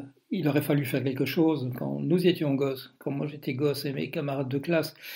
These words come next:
et en particulier pour ceux qui ont apparemment souffert. On a, on, personne n'a rien dit, hein. Euh, c'est simplement au regard, euh, et au silence que,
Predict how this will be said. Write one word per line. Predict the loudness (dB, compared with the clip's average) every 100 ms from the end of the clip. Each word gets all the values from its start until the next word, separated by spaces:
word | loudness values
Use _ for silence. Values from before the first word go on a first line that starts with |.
| -16 -18 _
et | -4
en | -2
particulier | -2 -2 -4 -2 0 0
pour | -2
ceux | -6 -6
qui | -2 -2
ont | -2 -2 -4
apparemment | -4 -4 -2 -2
souffert. | -6 -6 2 2
On | 2 0 -2 0
a, | -2 -2
on, | -4 -6 -10 -12 -12
personne | -4 2 2
n'a | 2
rien | 0 4
dit, | 6 6
hein. | 4 0 -8 -18 -20 _
Euh, | -2 0 2 2
c'est | 0 -2
simplement | -2 0 0 2 2
au | 2 2 2
regard, | 4 6 6 6
euh, | 2 2 2 0
et | -2
au |
silence | -2 2 4 4 4
que, | 0 2 0